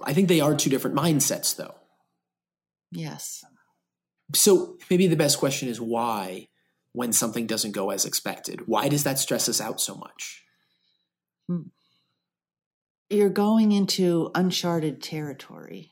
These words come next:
Speaker 1: Right.
Speaker 2: And having that plan kind of makes you feel safe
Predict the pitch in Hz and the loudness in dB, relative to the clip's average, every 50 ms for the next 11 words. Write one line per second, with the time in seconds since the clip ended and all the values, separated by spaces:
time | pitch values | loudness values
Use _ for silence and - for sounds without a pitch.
0 | _ _ _ _ _ - 113 110 92 92 92 - - - - _ _ _ _ - | _ _ _ _ _ -12 -12 -10 -12 -12 -16 -20 -20 -20 -20 _ _ _ _ -20
1 | 123 - - - - - - 160 165 160 160 156 156 151 151 151 151 - - - | -20 -20 -20 -20 -14 -6 -2 0 0 2 2 2 2 2 0 0 -4 -6 -10 -16
2 | _ _ - 143 156 175 170 175 175 165 160 - - - - 180 175 170 165 160 | _ _ -10 -4 -2 0 2 2 2 2 2 0 -2 -2 0 2 2 2 2 2
3 | 156 151 - 165 160 156 156 156 156 151 147 143 135 - - 147 139 - - 135 | 0 -2 -4 -2 0 0 0 0 0 0 -2 -4 -6 -8 -8 -10 -8 -6 -4 -4
4 | 120 117 - - - 147 156 127 113 123 123 123 | -4 -6 -6 -4 -4 -2 -2 -2 -4 -4 -6 -10